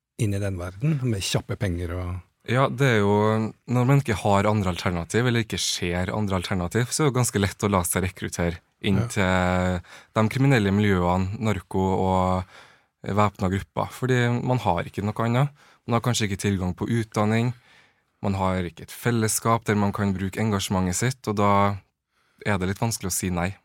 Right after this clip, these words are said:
Speaker 2: når man får tilbudt penger, blant annet.
Speaker 1: Ja, og kanskje du f-, får det tilbudet sammen med en pistol <laughs>
Speaker 2: Ja.
Speaker 1: mot tinningen, så er det kanskje enda
Speaker 2: Mm.
Speaker 1: vanskeligere. Men dere, øh, samarbeider med en organisasjon?
Speaker 2: Ja, vi samarbeider med S I H i Norge, og så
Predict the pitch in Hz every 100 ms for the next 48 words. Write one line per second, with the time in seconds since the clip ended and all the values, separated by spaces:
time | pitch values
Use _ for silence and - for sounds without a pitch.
0 | _ 98 95 90 - 92 87 87 - -
1 | 95 85 82 95 87 90 95 - _ -
2 | 143 151 127 117 123 98 113 113 92 -
3 | - - - - - 110 107 110 92 92
4 | 98 95 98 92 92 90 104 - 92 90
5 | - - - - 123 104 - - 143 104
6 | 92 110 123 107 113 110 107 101 90 95
7 | 113 135 - - - 147 165 170 180 160
8 | 156 151 147 143 120 113 120 120 120 127
9 | 107 110 107 120 160 254 - _ _ -
10 | 104 110 101 117 - 131 117 95 90 98
11 | 104 101 98 107 110 110 - - 104 104
12 | - 113 127 156 - 113 117 107 101 151
13 | - _ _ _ _ _ _ - 113 135